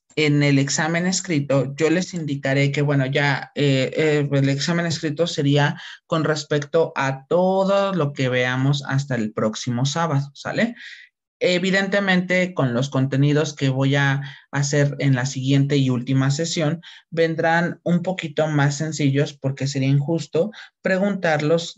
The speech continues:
de una manera compleja si no han asimilado el mismo tema. Ahora, en este sentido, el examen,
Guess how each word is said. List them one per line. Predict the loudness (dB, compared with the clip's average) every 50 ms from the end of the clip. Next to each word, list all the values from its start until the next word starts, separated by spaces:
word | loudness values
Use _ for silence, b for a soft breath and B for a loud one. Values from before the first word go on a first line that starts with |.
| -4
de | 0 2 4
una | 4 4 4 4 4
manera | 2 2 2 2 2 0 0 -2 -2
compleja | -2 -4 -2 0 0 0 0 2 0 0 -2 -2
si | -2 -2 0 0
no | 0 0 0 0 0 0
han | 0 0 0 0
asimilado | 0 0 0 0 0 0 0 0 0 0 0 0 -2 -2 -4 -6 B B B B B _ _ -4
el | 0 0 0 2 0 -2 -2 -4 -6 B B _ _
mismo | 0 0 2 0 0 -2 -2 -2 -2 0
tema. | 0 0 2 2 2 0 -2 B B B B B B
Ahora, | -2 0 2 4 4 2 2 -2 -6 -12 B B B B B _ _ _
en | 0 2 2
este | 2 2 2 2 0
sentido, | 2 4 4 4 4 2 2 0 2 4 4 2 2 -2 B B B _ _ _
el | 0 2 2 2
examen, | 0 -2 -2 0 0 0 2 0 0 -2 -2 -6 -8